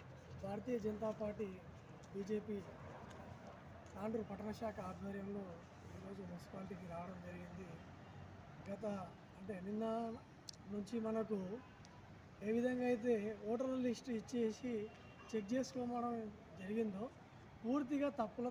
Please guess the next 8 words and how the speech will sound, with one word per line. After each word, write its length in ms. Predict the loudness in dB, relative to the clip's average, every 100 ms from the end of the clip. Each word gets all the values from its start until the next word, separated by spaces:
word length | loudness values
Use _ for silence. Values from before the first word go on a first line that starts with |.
| 2
తడకగా, 420 | 2 -2 -4 -6 -10 -16 -16 -16 -16 -16 -10 0
అసలు 280 | 4 4 4 -2 -6 -14 -14 -14 -14 -14 -14 -16 -16 -16 -14 -14 -14 -14 -6
ఆ 80 | -2 -2 0
ఓ-, 120 | 0 -2 -8 -4
వార్డుకు, 500 | 2 6 4 4 0 4 4
ఆ 20 | 4 2
ఓట్లకు 480 | 2 2 0 2 2 0 -4 -12 -16 -16 -16 -4
సంబంధం 420 | 2 4 6 4